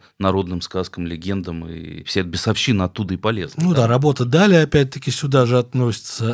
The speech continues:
Speaker 2: И гоголевский вий — это, конечно, наверное, самый хрестоматийный, но далеко не единственный пример вот такой демонологической проекции на наш мир в его текстах. Да, это двоемирие, мир обыденный и мир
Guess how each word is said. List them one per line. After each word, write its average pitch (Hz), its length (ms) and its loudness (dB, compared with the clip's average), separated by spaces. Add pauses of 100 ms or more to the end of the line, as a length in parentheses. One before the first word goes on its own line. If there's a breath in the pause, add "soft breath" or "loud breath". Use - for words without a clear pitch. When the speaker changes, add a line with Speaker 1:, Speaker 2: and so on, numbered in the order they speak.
Speaker 2:
И 131 340 2
гоголевский 139 640 4
вий — 220 380 4
это, 143 180 -4
конечно, 143 600 0
наверное, 135 340 0
самый 131 280 0
хрестоматийный, 131 720 -2
но 117 420 2
далеко 120 380 2
не 127 140 4
единственный 110 760 -2
пример 120 360 0
вот 113 240 -6
такой 120 280 -4
демонологической 117 1040 -2
проекции 123 600 2
на 113 120 2
наш 113 300 0
мир 135 260 2
в 113 320 -2
его 117 500 -2
текстах. 107 460 -6
Да, 170 140 2
это 143 300 0 (440 loud breath)
двоемирие, 147 680 6
мир 135 300 2
обыденный 123 580 2
и 120 120 0
мир 123 320 2